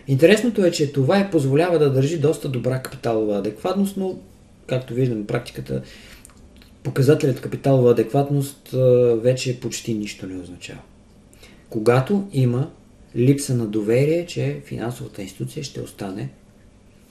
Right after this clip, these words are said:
над водата за по-дълъг период от време. И така, U B S купува Credit Suisse, а, всичко изглежда като да бъде оправено в рамките на, на уикенда,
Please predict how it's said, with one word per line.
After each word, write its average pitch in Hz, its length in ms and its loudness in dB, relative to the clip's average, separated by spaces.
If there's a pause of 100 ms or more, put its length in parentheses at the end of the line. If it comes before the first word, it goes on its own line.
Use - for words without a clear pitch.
над 113 300 0
водата 101 400 -6
за 104 120 -8
по-дълъг 98 500 -4
период 98 360 -10
от 101 100 -14
време. 127 280 -4 (1000)
И 131 60 0
така, 165 260 0 (300)
U 226 80 6
B 208 140 8
S 202 80 -2
купува 151 320 -2
Credit 110 260 -6
Suisse, - 800 -6
а, 143 360 -2
всичко 196 380 -4
изглежда 139 840 2
като 131 240 -4
да 113 340 2
бъде 123 420 6
оправено 113 580 4
в 120 100 -8
рамките 107 460 -4
на, 95 280 -10
на 98 120 -6
уикенда, 180 560 0